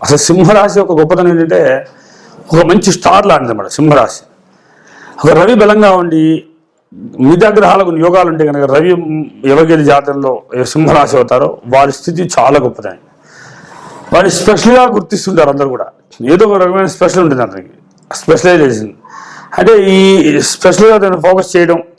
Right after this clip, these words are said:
తను ఎక్కువగా అందరూ చూడటం, తనే అందరూ ఫో-, అంటే, టార్చ్ లైట్ లాగా. టార్చ్ లైట్ ఎవరి మీద వేస్తే వాళ్ళ మీద మన మనిషి క్లియర్ కనబడుతుందో, అలాగే వీళ్ళ లైఫ్ కూడా వీళ్ళు గుర్తింపు పొందుతుంటారు అనమాట. డెన్ వ్యాన్లో, "అబ్బా, ఇతను, ఇతనా,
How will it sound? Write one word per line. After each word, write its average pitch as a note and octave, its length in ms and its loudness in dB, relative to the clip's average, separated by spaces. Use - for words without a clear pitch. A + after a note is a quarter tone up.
తను E3 140 2
ఎక్కువగా F#3+ 360 2
అందరూ F3 200 0
చూడటం, D#3 340 -2
తనే E3 140 0
అందరూ D#3+ 360 0
ఫో-, C#3+ 140 -2
అంటే, G3+ 240 2
టార్చ్ F3 340 -2
లైట్ E3+ 160 -4
లాగా. B2 220 -4
టార్చ్ F3+ 180 2
లైట్ G3+ 100 4
ఎవరి F#3+ 300 2
మీద F#3+ 200 -2
వేస్తే F#3 240 0
వాళ్ళ E3 200 2
మీద E3+ 100 -2
మన E3 140 -2
మనిషి D#3 320 -2
క్లియర్ D#3 320 0
కనబడుతుందో, C#3+ 560 0
అలాగే F#3+ 300 2
వీళ్ళ F3 220 2
లైఫ్ E3+ 260 2
కూడా G3+ 240 -2
వీళ్ళు E3+ 220 2
గుర్తింపు E3+ 600 2
పొందుతుంటారు C3+ 480 0
అనమాట. G#2 320 -6
డెన్ E3+ 220 0
వ్యాన్లో, B2 320 0
"అబ్బా, C#3+ 260 -4
ఇతను, D#3 300 0
ఇతనా, C3+ 460 -2